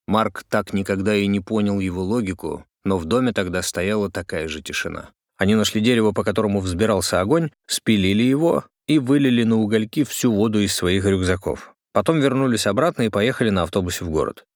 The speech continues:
Не переодеваясь, Марк с Сашей и ещё парой приятелей пошли в кофейню пить эспрессо-тоник.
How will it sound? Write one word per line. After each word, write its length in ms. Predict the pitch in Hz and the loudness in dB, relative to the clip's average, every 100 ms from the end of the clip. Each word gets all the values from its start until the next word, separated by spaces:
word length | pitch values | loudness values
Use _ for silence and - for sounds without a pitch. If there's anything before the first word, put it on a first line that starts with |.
| - | 0
Не 120 | 113 | 2
переодеваясь, 720 | 123 127 127 160 202 165 - - - | 2 2 2 2 2 2 -4 -12 -2
Марк 320 | 113 131 - | 0 0 -2
с 120 | - | -2
Сашей 400 | 147 127 - 151 | 0 0 0 -2
и 160 | - 123 | 0 -2
ещё 260 | 117 127 | 0 0
парой 260 | 120 117 98 | 2 0 0
приятелей 540 | - 113 165 - 131 | 0 2 2 2 0
пошли 300 | 104 101 131 | 2 0 0
в 80 | 127 | -2
кофейню 480 | 104 95 147 135 101 | -2 0 2 2 0
пить 280 | 123 123 - | 0 -2 -4
эспрессо-тоник. 1160 | 131 - - 104 92 - 113 - 90 73 - - | -6 -4 0 0 0 -2 -4 0 0 -2 -10 -18